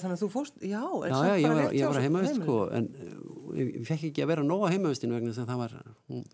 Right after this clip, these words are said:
Speaker 2: fylltist og þá var farið að senda börnin sem bjuggu næst heim. Mér finnst þetta mikið óréttlæti
Speaker 1: Já.
Speaker 2: þegar ég var alast upp. Fá ekki að vera í
Speaker 1: Og var
Speaker 2: heimavist.
Speaker 1: alveg þannig í heimavist og þú gast veifað mömmu þinni?
Speaker 2: Já, já,
Speaker 1: Veistu því?
Speaker 2: nánast, sko. Já, já.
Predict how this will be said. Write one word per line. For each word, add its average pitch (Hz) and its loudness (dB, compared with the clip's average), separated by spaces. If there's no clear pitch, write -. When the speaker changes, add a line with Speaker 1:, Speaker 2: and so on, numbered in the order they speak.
Speaker 2:
fylltist - -6
og 117 -6
þá - -8
var 123 0
farið 117 -2
að - -4
senda 165 -2
börnin 160 -2
sem 135 -6
bjuggu 151 -2
næst - -4
heim. 156 0
Mér 120 -2
finnst 117 -6
þetta 120 -2
mikið 156 0
óréttlæti - -6
Speaker 1:
Já. 175 -4
Speaker 2:
þegar - -2
ég 117 2
var 123 0
alast 120 -6
upp. - -12
Fá - -6
ekki 127 2
að 123 4
vera 117 2
í - -10
Speaker 1:
Og 123 2
var 226 8
Speaker 2:
heimavist. 226 6
Speaker 1:
alveg 208 4
þannig 214 2
í - 2
heimavist 226 0
og 202 0
þú 190 -2
gast 190 -2
veifað 202 2
mömmu 196 4
þinni? 143 0
Speaker 2:
Já, 120 4
já, 156 8
Speaker 1:
Veistu 131 8
því? 113 2
Speaker 2:
nánast, - 2
sko. - -8
Já, 117 -2
já. 120 0